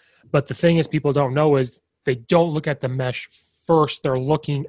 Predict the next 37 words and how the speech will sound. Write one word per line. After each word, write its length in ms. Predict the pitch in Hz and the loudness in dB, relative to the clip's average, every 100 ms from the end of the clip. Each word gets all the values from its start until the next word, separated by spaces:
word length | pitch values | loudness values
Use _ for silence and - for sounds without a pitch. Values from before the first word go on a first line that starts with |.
| - | -2
out 300 | 151 151 _ | -2 -2 _
first 420 | - 156 143 - | -2 0 -2 -4
to 80 | 147 | -6
the 100 | 135 | -2
running 240 | 135 135 | -2 -2
back, 200 | 127 123 | -4 -4
then 160 | 156 165 | -2 -2
the 60 | |
mesh, 360 | 120 110 - - _ _ _ _ | -4 -10 -14 -20 _ _ _ _
'cause 280 | - 147 123 | -2 0 0
the 120 | 127 | -6
mesh 640 | 120 139 175 156 143 - - _ _ _ _ _ _ | -4 0 2 2 0 -6 -14 _ _ _ _ _ _
takes 460 | - 151 165 170 165 | -4 0 0 0 -4
a 60 | |
while 760 | 131 127 156 170 156 123 117 117 - _ _ _ _ | -2 2 4 4 4 2 0 -2 -6 _ _ _ _
to 140 | 143 | -4
run 380 | 117 120 151 165 | -2 0 2 2
that 160 | 160 135 | 2 2
route, 120 | 151 | 0
especially 320 | 147 156 147 | 0 -2 -2
when 80 | 131 | -2
you 80 | 143 | -2
have 140 | 120 | -2
the 120 | 127 | -6
X 320 | 151 151 - - | -2 -2 -4 -10
do 280 | 127 127 | -4 -4
it. 220 | 107 135 _ _ _ | -6 -14 _ _ _
So 300 | - - 143 | -10 0 0
this, 480 | 123 170 - - - _ _ _ - | 4 4 2 -6 -12 _ _ _ 0
this 220 | 202 247 | 2 2
is 80 | 214 | -4
pretty 280 | - 175 | 0 2
easy. 280 | 160 170 151 | 2 2 2
And 120 | 139 | 2
then 180 | 143 139 | 2 0
Coach 400 | 139 - 151 - | -2 -2 -2 -2
M-, 140 | 127 | -10